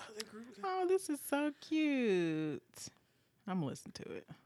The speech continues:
Speaker 1: What is that other group? What was the biggest Travis supporter?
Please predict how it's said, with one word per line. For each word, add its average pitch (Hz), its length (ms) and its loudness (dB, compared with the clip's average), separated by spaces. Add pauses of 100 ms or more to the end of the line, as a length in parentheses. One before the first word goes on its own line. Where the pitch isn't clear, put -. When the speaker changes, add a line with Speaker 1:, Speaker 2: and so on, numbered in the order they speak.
(2000)
Speaker 1:
What 381 100 -20
is - 240 -20
that - 100 -18 (260)
other 226 100 -16 (100)
group? 233 160 -20 (1000)
What 311 120 6
was 381 140 4
the 160 80 -2
biggest 156 320 -4
Travis 156 320 -4
supporter? 135 320 -4